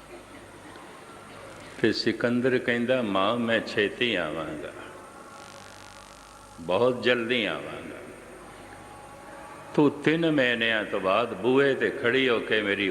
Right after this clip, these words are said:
ਉਡੀਕ ਕਰੇ, ਮੈਂ ਜਲਦੀ ਆਵਾਂਗਾ।"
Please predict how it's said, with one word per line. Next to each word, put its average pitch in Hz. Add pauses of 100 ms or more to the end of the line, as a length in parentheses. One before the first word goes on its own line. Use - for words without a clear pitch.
ਉਡੀਕ 95
ਕਰੇ, - (2000)
ਮੈਂ 98
ਜਲਦੀ 107
ਆਵਾਂਗਾ।" -